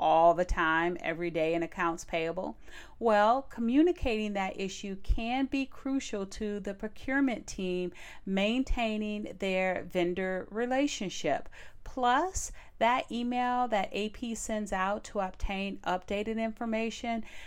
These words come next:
may be answered if the procurement team member is C C'd. 'Cause remember, it's the procurement team that has the relationship with the vendor in most cases over accounts payable.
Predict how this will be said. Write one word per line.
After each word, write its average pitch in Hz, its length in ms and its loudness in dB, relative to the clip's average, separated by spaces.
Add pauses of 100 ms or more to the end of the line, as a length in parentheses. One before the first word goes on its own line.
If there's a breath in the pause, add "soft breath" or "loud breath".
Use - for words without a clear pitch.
(140 loud breath)
may 196 500 2
be 277 360 2
answered 285 760 0
if 226 240 0
the 208 100 -6
procurement 247 960 0
team 185 520 -2
member 175 340 0
is 170 260 -4
C 170 260 -8
C'd. 156 380 -4
'Cause 190 200 -6
remember, 208 640 4
it's - 220 -6
the 196 100 -6
procurement 247 640 0
team 180 340 -4
that 165 180 -6
has 165 360 -2
the 180 80 -8
relationship 160 800 -4
with 151 140 -6
the 156 100 -6
vendor 156 340 -2
in 165 220 -6
most 151 300 0
cases 170 580 -4
over 151 300 -4
accounts - 400 -8
payable. 190 520 -2